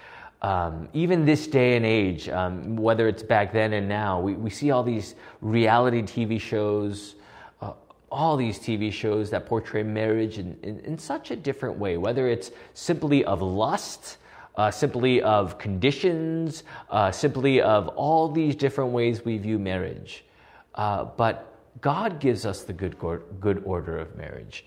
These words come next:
and that is, uh, uh, Matthew nineteen six. "What God has, uh, put together or joined together, let not man separate." Because the picture of marriage,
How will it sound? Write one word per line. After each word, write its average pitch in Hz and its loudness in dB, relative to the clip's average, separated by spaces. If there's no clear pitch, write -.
and 113 -2
that 147 -2
is, 117 -4
uh, 104 -8
uh, 104 -4
Matthew 110 -2
nineteen 98 -4
six. - -6
"What 101 0
God 143 0
has, 139 -2
uh, 113 0
put - -4
together 135 2
or 104 0
joined 180 0
together, 104 -2
let 151 4
not 131 2
man 104 -4
separate." - -8
Because 160 0
the 170 0
picture 208 -2
of 151 0
marriage, 98 -4